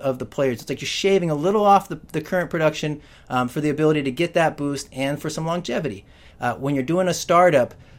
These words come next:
don't put yourself in a position where you're getting, you know, putting yourself, forcing yourself to start making,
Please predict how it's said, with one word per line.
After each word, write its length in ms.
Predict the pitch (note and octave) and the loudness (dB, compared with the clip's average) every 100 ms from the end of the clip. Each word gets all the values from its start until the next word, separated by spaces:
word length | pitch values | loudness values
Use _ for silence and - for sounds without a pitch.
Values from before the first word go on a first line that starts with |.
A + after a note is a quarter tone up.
| - - | -12 -4
don't 220 | D3 D#3 | -2 -2
put 160 | E3+ | -4
yourself 320 | F3 F3 F3 F3+ | -2 2 2 2
in 60 | |
a 20 | |
position 460 | D#3+ D#3 F3 E3+ D3+ | -2 -2 -2 -2 -2
where 100 | C#3+ | 0
you're 160 | C3+ C3 | 0 -2
getting, 500 | C3+ D3 D3 C#3 A2 | -2 -2 -2 -4 -4
you 80 | C#3 | -4
know, 100 | A#2+ | -4
putting 300 | - D#3 C#3+ | -4 -4 -4
yourself, 380 | C3+ D3 B2+ - - - - | 0 0 0 -4 -20 -20 -20
forcing 460 | - - F3+ E3+ E3+ | -16 -2 0 0 0
yourself 360 | D3 - C#3+ - | -2 2 0 0
to 80 | |
start 280 | C3 D3+ C#3 | -2 0 0
making, 460 | C#3 C3+ C3+ B2 | 0 -4 -2 -4